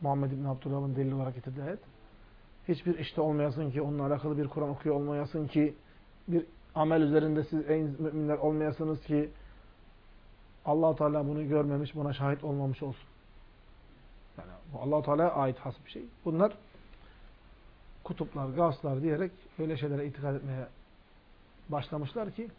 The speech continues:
ihsan makamını Allah-u Teala'ya değil de şeyh efendilerine karşı yaşamaktalar. Ve delilu mines sünne.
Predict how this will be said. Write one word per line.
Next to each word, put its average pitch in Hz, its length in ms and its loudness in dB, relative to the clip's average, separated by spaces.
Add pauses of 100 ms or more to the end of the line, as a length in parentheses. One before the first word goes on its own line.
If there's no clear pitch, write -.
(460)
ihsan 220 380 8
makamını 185 800 8 (760)
Allah-u 196 360 12
Teala'ya 190 460 10
değil 208 260 10
de 240 260 6
şeyh 214 220 4
efendilerine 170 520 2
karşı 165 360 2 (200)
yaşamaktalar. 151 600 0 (2250)
Ve 196 160 10
delilu 254 340 12
mines 240 220 10
sünne. 214 460 10